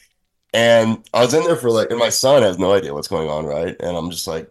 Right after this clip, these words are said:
"Just give it a sec. We'll work it out." And, um, so finally, after, like, forty minutes of sitting in there, I guess it wasn't that long, it was, like, twenty minutes, but it felt like forty. This lady comes in, it's a white lady, and she brings me in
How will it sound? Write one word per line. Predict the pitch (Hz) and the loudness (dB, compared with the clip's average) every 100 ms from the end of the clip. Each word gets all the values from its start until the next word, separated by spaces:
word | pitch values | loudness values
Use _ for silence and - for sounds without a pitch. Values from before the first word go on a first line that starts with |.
| _ | _
"Just | 117 - - | -8 -8 -6
give | 123 | -6
it | 123 | -6
a | |
sec. | - 113 - - - | -6 -8 -10 -20 -14
We'll | 95 95 - | -12 -12 -10
work | 90 - | -12 -6
it | 104 | -2
out." | 98 - _ _ _ _ _ | -2 -4 _ _ _ _ _
And, | 95 101 98 95 | -6 -2 -2 -2
um, | 90 87 85 _ _ _ _ _ _ _ | -4 -6 -10 _ _ _ _ _ _ _
so | - 117 | -4 -4
finally, | 92 113 123 117 98 | -2 0 2 2 0
after, | 95 98 | -2 -6
like, | 82 76 | -8 -10
forty | - - 131 120 | -16 -4 -2 0
minutes | 107 107 107 - | 0 0 -2 -6
of | |
sitting | - 107 82 | -8 -10 -8
in | 80 | -10
there, | 71 71 | -8 -6
I | 95 | -6
guess | 92 85 | -8 -8
it | |
wasn't | 73 71 | -10 -10
that | 60 | -10
long, | |
it | 85 | -6
was, | 98 | -6
like, | - | -6
twenty | - 85 | -6 -8
minutes, | 73 58 - | -8 -12 -14
but | 76 | -16
it | |
felt | - 82 | -8 -8
like | 57 - | -8 -10
forty. | 69 67 _ _ _ _ _ _ | -14 -14 _ _ _ _ _ _
This | 117 110 | -6 -4
lady | 110 135 156 | 0 0 0
comes | - 95 92 | -4 -4 -4
in, | 85 | -8
it's | 87 90 | -10 -6
a | |
white | 92 90 | -4 -4
lady, | 87 80 90 _ _ _ _ | -8 -12 -14 _ _ _ _
and | 98 101 90 | -6 -4 -6
she | - - 139 165 165 - | -6 -8 -8 -8 -10 -6
brings | 117 117 110 | -2 -2 -2
me | 110 107 101 - | -6 -8 -8 -8
in | 104 104 101 101 | -4 -2 -2 -6